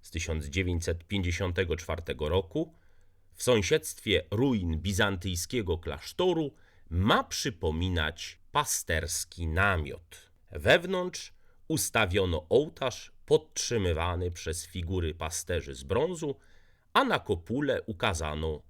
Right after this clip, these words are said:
wyobrażenia aniołów. W pobliżu kościoła istnieją groty służące za schronienie antycznym stróżom trzód.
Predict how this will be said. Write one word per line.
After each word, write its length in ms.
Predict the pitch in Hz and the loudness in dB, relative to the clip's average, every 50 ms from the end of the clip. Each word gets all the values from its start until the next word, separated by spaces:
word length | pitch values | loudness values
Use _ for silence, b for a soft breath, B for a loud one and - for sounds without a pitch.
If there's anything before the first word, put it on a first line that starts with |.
| - | -14
wyobrażenia 920 | 78 78 117 160 165 135 110 113 104 95 87 82 78 73 76 76 78 78 - | -4 2 4 6 6 6 4 4 2 2 0 -2 -4 -4 -4 -4 -6 -6 -4
aniołów. 840 | 85 87 92 95 104 110 107 92 80 - - - - - - - - - - - - - - - _ _ _ _ | -4 -2 0 4 6 6 6 6 4 0 -6 -14 -20 -20 -20 -20 -20 -20 -20 -20 -20 -20 -20 -20 _ _ _ _
W 80 | - - | -6 2
pobliżu 460 | - 104 - - 294 320 302 220 127 | 2 2 4 4 2 2 2 2 0
kościoła 640 | - 73 73 - - - 76 57 50 55 55 - b b b b b b b b b | 0 -2 -4 -4 -4 -6 -6 -6 -6 -10 -12 -12 b b b b b b b b b
istnieją 720 | 156 147 - - - 170 190 208 220 214 208 202 196 190 | -2 -2 -2 -2 -2 2 6 6 8 8 6 4 4 2
groty 560 | 151 165 180 165 101 87 - - - - - _ _ - | 4 6 8 8 8 6 2 -12 -14 -14 -14 _ _ -8
służące 720 | - - - 165 151 120 117 117 113 107 110 - - 123 | -8 -2 2 2 4 6 6 4 4 4 0 -2 -2 -2
za 280 | 107 95 98 92 98 82 | 0 2 0 0 0 0
schronienie 960 | 82 - - - 123 135 135 127 113 98 87 85 78 78 80 80 85 87 87 b b b b b b - - - - | -2 -2 -2 0 4 6 6 6 6 6 4 4 2 2 0 0 0 -2 -2 b b b b b b -20 -20 -4 0
antycznym 760 | 131 147 147 139 - - 90 85 - - - 85 87 87 92 | 2 2 2 0 -2 -2 -4 -4 -4 -8 -6 -4 -2 -2 -2
stróżom 680 | 87 - - - 90 82 78 67 64 73 73 73 76 82 - | -2 -4 -4 -2 -2 -2 -2 -4 -6 -6 -6 -6 -8 -10 -8
trzód. 680 | - - - - 131 95 85 - - - - - - | -6 -4 -2 0 0 -2 -2 -6 -20 -20 -20 -20 -20